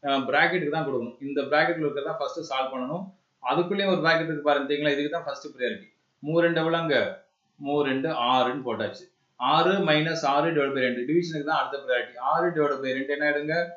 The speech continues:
மைனஸ் ஆறு divided by ரெண்டு மைனஸ் மூணுன்னு ஆயிடும். அப்போ ஆறு minus மூணு உங்களுக்கு மூணு தான் வரும். இது ஒட்டுமொத்தமா சேர்ந்து மூணுன்னு ஆயிடுச்சு. இப்போ அடுத்த ஸ்டெப் என்ன எழுதிக்கலாம்? நூறு plus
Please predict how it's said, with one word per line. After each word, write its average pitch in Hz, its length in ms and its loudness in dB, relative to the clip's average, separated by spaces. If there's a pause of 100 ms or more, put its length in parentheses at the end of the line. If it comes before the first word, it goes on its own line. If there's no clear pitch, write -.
(340)
மைனஸ் 147 340 0
ஆறு 147 180 4
divided 135 220 -2
by - 20 0
ரெண்டு 135 320 0
மைனஸ் 131 340 -2
மூணுன்னு 127 260 -2
ஆயிடும். 123 280 -4 (320)
அப்போ 131 280 0
ஆறு 165 420 6 (320)
minus 147 380 0
மூணு 151 240 0
உங்களுக்கு 143 340 -2
மூணு 143 380 -4
தான் 139 140 2
வரும். 107 200 -2 (280)
இது 139 220 0
ஒட்டுமொத்தமா 160 480 0
சேர்ந்து 156 280 0
மூணுன்னு 143 340 -4
ஆயிடுச்சு. 113 460 -2 (120)
இப்போ - 160 -2
அடுத்த 151 240 4
ஸ்டெப் 165 240 -2
என்ன 156 160 0
எழுதிக்கலாம்? 135 400 0
நூறு 160 260 2
plus 170 340 0